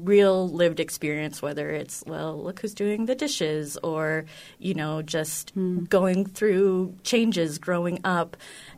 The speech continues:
Speaker 1: And, um, I think eventually I decided, like, this conversation is good enough for the entire room to hear. Uh, and I think that really comes into play,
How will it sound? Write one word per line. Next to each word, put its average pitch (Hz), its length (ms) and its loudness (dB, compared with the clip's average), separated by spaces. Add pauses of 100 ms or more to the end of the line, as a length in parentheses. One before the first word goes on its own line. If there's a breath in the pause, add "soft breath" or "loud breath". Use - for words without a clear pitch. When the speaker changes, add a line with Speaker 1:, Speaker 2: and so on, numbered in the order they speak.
Speaker 1:
And, 175 500 2
um, 170 380 0 (180)
I 175 80 0
think 185 300 0
eventually 160 640 0
I 156 80 0
decided, 156 800 -2
like, 156 280 -4
this 175 220 0
conversation 165 640 -2
is 151 320 -8 (380)
good 294 160 2
enough 262 160 4
for 202 120 4
the 190 120 2
entire 165 320 0
room 151 160 -2
to 151 80 -4
hear. - 320 -6 (160)
Uh, 156 340 -4
and 175 140 -2
I 170 80 0
think 165 480 -4
that 175 180 2
really 170 260 2
comes 165 320 -6
into 170 380 -2
play, 165 640 -2